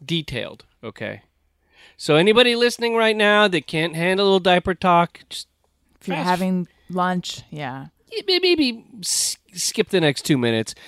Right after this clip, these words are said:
Speaker 1: Stick with the show, though. Don't, don't go listen to the BuzzFeed
Speaker 2: Right.
Speaker 1: podcast or whatever.
Speaker 2: You know what?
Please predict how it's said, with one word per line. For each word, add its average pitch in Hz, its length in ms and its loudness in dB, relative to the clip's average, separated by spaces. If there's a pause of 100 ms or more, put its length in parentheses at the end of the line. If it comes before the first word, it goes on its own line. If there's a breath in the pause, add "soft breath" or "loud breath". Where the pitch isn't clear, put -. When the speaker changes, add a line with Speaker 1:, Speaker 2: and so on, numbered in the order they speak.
Speaker 1:
Stick - 280 0
with 240 160 2
the 139 60 -10
show, 190 280 6
though. 110 160 0
Don't, 160 220 2
don't 165 160 0
go 180 120 4
listen 143 360 0
to 113 60 -4
the 117 100 -4
BuzzFeed 123 520 0
Speaker 2:
Right. 147 260 -2
Speaker 1:
podcast 101 300 -6
or 113 60 -4
whatever. 104 280 -4 (100)
Speaker 2:
You 269 100 4
know 311 100 4
what? 262 300 4